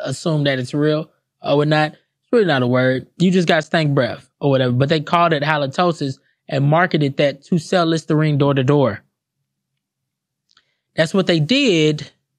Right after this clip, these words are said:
to market their business better. You know why? 'Cause they wanted the value of what they had to be raised. There's no point in Batman.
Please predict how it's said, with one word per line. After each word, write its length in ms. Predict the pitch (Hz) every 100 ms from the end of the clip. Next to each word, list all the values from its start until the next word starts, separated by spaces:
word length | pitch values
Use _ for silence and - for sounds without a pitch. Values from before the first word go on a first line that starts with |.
| _ _ _ _ _ _ _
to 160 | - 190
market 640 | 156 175 180 170 143 131 _ _ -
their 140 | 151
business 300 | 143 170 156
better. 220 | 131 143 139
You 120 | 151
know 140 | 165
why? 180 | 175 175
'Cause 160 | 175 151
they 100 | 147
wanted 260 | 160 151
the 140 | 143 131
value 680 | 151 185 190 156 135 127 - _ _ _ _ _
of 80 | 143
what 100 | 139
they 160 | 143 143
had 440 | 170 147 127 120
to 100 | 156
be 160 | 139 143
raised. 480 | 165 120 - - _ _ _ _ _ _ _ _ _ _ _ _ -
There's 180 | 151
no 200 | 151 185
point 260 | 190 214 202
in 140 | 175
Batman. 600 | 160 214 175 180 156 107